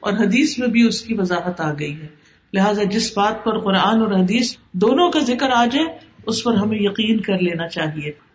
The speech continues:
جو یقین کر لے گا وہ کیا کرے گا؟ Next step کیا ہوگا اس کے لیے؟ عمل کرے گا۔ کیسے عمل؟ دکھا دکھا کے، چھپا چھپا کے، چھپا چھپا کے۔ کیونکہ بعض اوقات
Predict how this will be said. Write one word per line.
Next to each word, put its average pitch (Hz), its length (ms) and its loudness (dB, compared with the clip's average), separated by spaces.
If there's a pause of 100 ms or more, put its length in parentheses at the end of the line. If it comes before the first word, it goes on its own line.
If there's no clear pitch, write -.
(140)
جو 254 120 2
یقین 269 460 2
کر 285 200 2
لے 302 220 4
گا 311 160 2
وہ 277 120 2
کیا 254 280 0
کرے 247 280 2
گا؟ 170 200 0
Next 233 240 0
step 240 280 -2
کیا 254 140 0
ہوگا 185 300 0
اس 156 180 -2
کے 160 120 -6
لیے؟ 143 220 -8 (640)
عمل 233 300 2
کرے 175 280 0
گا۔ 160 120 0
کیسے 226 360 -2
عمل؟ 175 260 -2 (580)
دکھا 233 380 2
دکھا 240 240 -2 (140)
کے، 262 100 -6 (1700)
چھپا 185 280 -4 (100)
چھپا 160 400 -8
کے، 143 200 -10 (1300)
چھپا 180 300 -6
چھپا 156 400 -8
کے۔ 151 160 -16 (760)
کیونکہ 226 420 0 (800)
بعض 196 400 -2
اوقات 208 380 -6